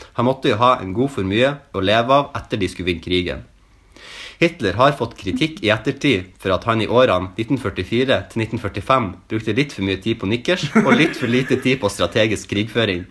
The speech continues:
Men hvem er vel vi til å dømme en pioner? Hitler brukte mange av sine samlinger på å vise fram sine spesialdesignet nikkers.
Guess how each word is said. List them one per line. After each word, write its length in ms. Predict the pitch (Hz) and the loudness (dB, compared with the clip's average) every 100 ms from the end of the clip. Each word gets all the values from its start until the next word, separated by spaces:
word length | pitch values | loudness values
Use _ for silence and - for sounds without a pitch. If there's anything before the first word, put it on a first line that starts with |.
| - - - | -16 -18 -2
Men 160 | 131 | 2
hvem 220 | 143 175 151 | 4 4 4
er 40 | |
vel 100 | 120 | 4
vi 80 | 147 165 | 4 4
til 180 | 117 | 2
å 20 | 85 | 2
dømme 240 | 101 95 | 2 2
en 80 | 80 | 0
pioner? 460 | 98 92 127 104 - - - - - - - - | 0 2 2 2 -2 -12 -20 -20 -20 -20 -20 -2
Hitler 380 | 180 180 120 120 | -2 0 0 0
brukte 240 | 135 139 | 0 0
mange 320 | 131 135 175 | 2 4 4
av 140 | 135 107 | 4 2
sine 220 | 123 123 | 0 0
samlinger 540 | 123 120 143 120 98 - - _ | 2 2 4 2 0 -6 -20 _
på 80 | 127 | -2
å 80 | 110 | 0
vise 240 | 123 131 - | 2 0 2
fram 280 | 120 123 120 | 2 2 0
sine 380 | 107 101 107 110 | -2 0 0 -2
spesialdesignet 960 | - 101 104 107 113 117 113 123 123 | -8 -2 2 2 0 0 2 0 -2
nikkers. 460 | 92 - 85 - | -6 -2 -2 -2